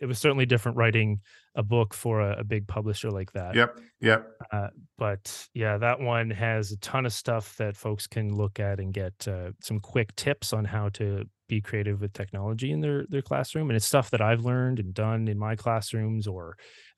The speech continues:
Speaker 1: um, you know, did research for the book specifically, or actually used it with kids. You know, there's
Speaker 2: Mm-hmm.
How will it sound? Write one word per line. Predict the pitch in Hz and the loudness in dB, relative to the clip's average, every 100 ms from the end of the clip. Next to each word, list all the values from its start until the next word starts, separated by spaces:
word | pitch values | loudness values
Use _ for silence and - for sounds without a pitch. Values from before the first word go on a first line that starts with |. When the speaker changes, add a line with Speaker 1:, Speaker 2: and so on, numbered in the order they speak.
| - | -8
Speaker 1:
um, | 95 92 92 | -6 -6 -8
you | 107 | -4
know, | 101 98 | -2 -2
did | 104 113 | 0 2
research | 113 110 113 104 | 2 2 0 -2
for | - 110 | -4 -4
the | 101 | -4
book | 98 101 | -2 -6
specifically, | - 104 - 127 123 131 123 | -4 -4 0 2 2 2 2
or | 123 101 | 2 0
actually | 107 107 120 | 0 0 -4
used | 95 113 147 151 | 0 2 4 2
it | 165 | 2
with | - | 0
kids. | - 156 151 - | 0 0 0 0
You | |
know, | 117 120 | 2 2
there's | 123 110 101 | 2 0 0
Speaker 2:
Mm-hmm. | 107 107 117 120 | 4 8 8 4